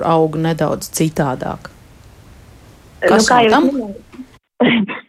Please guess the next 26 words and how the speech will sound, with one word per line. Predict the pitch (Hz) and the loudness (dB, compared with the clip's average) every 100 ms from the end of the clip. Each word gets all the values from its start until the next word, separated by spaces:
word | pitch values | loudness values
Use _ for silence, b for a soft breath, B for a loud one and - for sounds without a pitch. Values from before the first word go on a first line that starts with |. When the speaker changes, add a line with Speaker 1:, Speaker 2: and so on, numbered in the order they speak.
| - | 0
Speaker 2:
Nu | 240 | 2
jā, | 262 269 | 4 2
nu | |
tur | 233 240 | 0 2
jau | 226 | 2
tā | 220 214 | 2 0
lieta, | 254 359 - | 2 2 2
ka | 202 | 0
mēs, | 202 208 247 - | 2 2 0 2
eh, | 196 190 | 2 4
ja | 220 | 2
mēs | 220 196 190 | 2 0 2
augam, | 226 233 196 185 | 2 4 2 0
eh, | - 190 | -2 0
neaugam | 214 220 196 185 185 | 2 2 2 0 -2
platumā, | 208 190 185 254 254 262 | 0 0 0 0 2 2
tad, | 240 202 | 0 -2
tad | 196 202 | -2 2
līdz | 208 208 | 2 0
ar | 202 | -4
to | 208 220 | 2 4
mums | 226 208 208 | 4 2 2
arī | 208 202 | 2 4
paliek | 208 214 196 | 4 4 2
šie | - 190 185 | 0 -2 2
elpceļi | 185 185 - 247 269 | 2 0 0 2 2